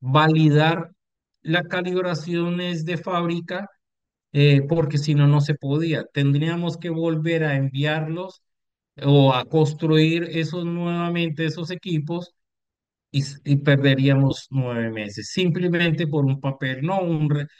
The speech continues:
por un registro, pero lo sabíamos desde el principio. También nos, nos importa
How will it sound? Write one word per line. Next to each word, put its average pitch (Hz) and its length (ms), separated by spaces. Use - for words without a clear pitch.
por 139 180
un 143 140
registro, 147 680
pero 160 200
lo 143 120
sabíamos 139 560
desde 123 180
el 104 100
principio. 101 560
También 202 440
nos, 240 220
nos 208 420
importa 214 680